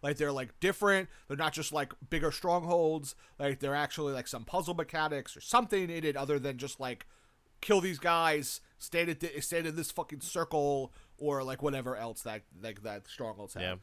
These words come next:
Speaker 1: Like, that would be the
Speaker 2: Yeah.
Speaker 1: only thing that gets me back into it. I just, I, I, I think the end game is just too
Speaker 2: It's weak.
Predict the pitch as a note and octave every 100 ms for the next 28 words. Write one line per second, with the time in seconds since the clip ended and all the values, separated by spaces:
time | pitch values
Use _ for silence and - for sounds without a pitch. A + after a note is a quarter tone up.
0 | - - - D#3 F#3 F#3 F3 E3 D#3 D3
1 | C#3 B2 A#2+ A#2 A2 A#2+ A#2 A2 G#2 A2
2 | G#2 A#2 D3+ D3+ F3+ F3+ - - E3 D#3+
3 | C3 D3 A2 D3+ D#3+ C#3+ C3+ B2+ B2 A#2
4 | - B2+ G#2+ - - - - - C#3+ C#3+
5 | C#3 C3 B2 A#2+ E3+ E3+ -